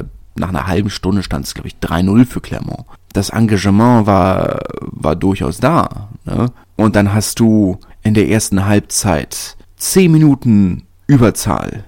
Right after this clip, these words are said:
doppelte Überzahl. Oh, Entschuldigung, ich nehme alles zurück, Paolo Grapisi hat gespielt. Ähm, hm, hab ich nicht aufgepasst. Äh, du hast die doppelte Überzahl,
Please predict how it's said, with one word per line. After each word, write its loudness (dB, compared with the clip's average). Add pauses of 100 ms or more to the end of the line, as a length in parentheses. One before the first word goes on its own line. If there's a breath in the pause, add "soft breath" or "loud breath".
(180)
doppelte 2
Überzahl. -6
Oh, -4
Entschuldigung, -4
ich -14 (140)
nehme -4
alles -8
zurück, -8
Paolo -4
Grapisi -12
hat -10
gespielt. -8 (580 loud breath)
Ähm, 0 (260)
hm, -6 (220)
hab -10
ich -2
nicht 0
aufgepasst. -6 (240 loud breath)
Äh, 0 (100)
du 0
hast 2
die -2
doppelte 0
Überzahl, 0